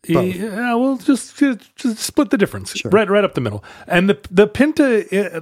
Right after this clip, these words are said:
Speaker 2: like, the historic record is sort of like, we don't know what happened to it.
Speaker 1: And there was a third ship.
Speaker 2: Yeah, and sort of, it was fine also.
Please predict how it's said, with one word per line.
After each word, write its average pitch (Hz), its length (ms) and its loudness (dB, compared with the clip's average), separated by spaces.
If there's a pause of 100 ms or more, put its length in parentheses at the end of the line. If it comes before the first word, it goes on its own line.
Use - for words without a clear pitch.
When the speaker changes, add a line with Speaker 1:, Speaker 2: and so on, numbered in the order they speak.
Speaker 2:
like, 180 300 0
the 147 100 2
historic 208 440 0 (160)
record 175 460 2
is 143 140 0
sort 165 180 2
of 151 60 0
like, 135 200 0
we 151 80 0
don't 156 140 0
know 151 100 0
what 147 140 0
happened 143 420 0
to 147 200 2
it. 143 240 -2
Speaker 1:
And 226 240 4
there 220 120 4
was 190 140 0
a 190 80 4
third 143 240 0
ship. - 140 -8
Speaker 2:
Yeah, 120 280 0
and 117 240 -4
sort 143 260 0
of, 123 220 -4
it 143 120 0
was 131 140 -4
fine 147 600 0
also. 143 640 -4